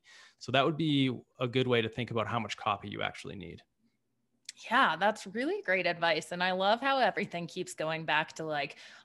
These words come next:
Speaker 2: always think about the person that you're speaking to, always think about that one person and stop trying to please everyone. And you've worked with a lot of different SaaS companies who obviously
Speaker 1: Mm-hmm.
Speaker 2: have a little bit of a different, uh, sort of niche and a persona that they're speaking to.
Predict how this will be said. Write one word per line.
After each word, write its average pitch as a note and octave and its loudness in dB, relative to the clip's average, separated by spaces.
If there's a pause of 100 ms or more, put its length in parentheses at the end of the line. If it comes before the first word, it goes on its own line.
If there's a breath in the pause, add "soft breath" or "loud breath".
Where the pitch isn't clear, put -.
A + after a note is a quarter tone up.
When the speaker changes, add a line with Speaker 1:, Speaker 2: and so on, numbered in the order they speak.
Speaker 2:
always G3+ 4
think F3+ -4
about E3 2
the F3 -6
person E3 -6
that D#3 -4
you're E3+ -8
speaking D#3 -10
to, D3+ -12
always F#3 0
think F3+ -8
about E3+ -2
that E3+ -2
one G#3+ 2
person F3 -2
and E3 -4
stop F3 -2
trying E3 -2
to E3+ -8
please E3 -8
everyone. G3 2
And B3 2
you've E4+ 0
worked D4+ 0
with F4 -2
a C4 0
lot F#3 4
of E3+ 0
different E3 -6
SaaS D#3+ -2
companies D#3+ -10
who G3+ -6
obviously F#3 -4
Speaker 1:
Mm-hmm. E3+ -8
Speaker 2:
have E3 2 (320 loud breath)
a - 2
little G#3 4
bit G3 4
of F#3+ 2
a G3+ 0
different, F#3 0
uh, F3 0
sort F#3 -2
of F#3 0
niche D4+ 0
and G3+ 0
a F#3 0
persona G3+ -2
that F3 2
they're E3+ -2
speaking G#3+ -6
to. - -6